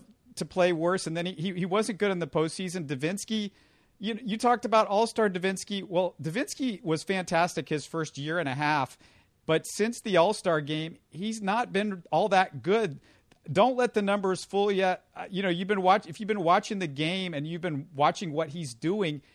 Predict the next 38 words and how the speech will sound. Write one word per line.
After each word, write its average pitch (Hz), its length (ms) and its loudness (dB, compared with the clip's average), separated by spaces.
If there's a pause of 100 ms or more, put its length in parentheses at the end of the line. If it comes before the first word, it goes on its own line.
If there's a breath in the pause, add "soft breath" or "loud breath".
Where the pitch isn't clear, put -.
(100 soft breath)
he's 190 260 -4
not 165 300 2
the 233 80 -2
dominant 165 540 0
reliever 156 520 -2
that 135 160 -4
we 139 140 -6
saw. 170 540 4 (480 soft breath)
And 165 360 0
the 170 120 -2
Astros, 226 580 0 (220)
you 202 120 -2
know, 220 120 4
it, 208 200 0
they 190 120 2
came 254 260 -2
into 240 140 0
this 202 160 -2
postseason 208 640 -2
with 165 180 -2
nobody 214 540 2 (300 soft breath)
that 180 140 -2
you 175 120 -2
had 196 200 4
a 220 60 6
whole 196 160 0
lot 190 180 6
of 175 100 -2
faith 196 340 0
in. 175 220 0 (100)
I, 160 240 -6
I 165 80 2
told 208 280 0
you 233 80 -2
about 185 460 4 (400 soft breath)
all 202 180 6
season 226 320 0
about 151 360 4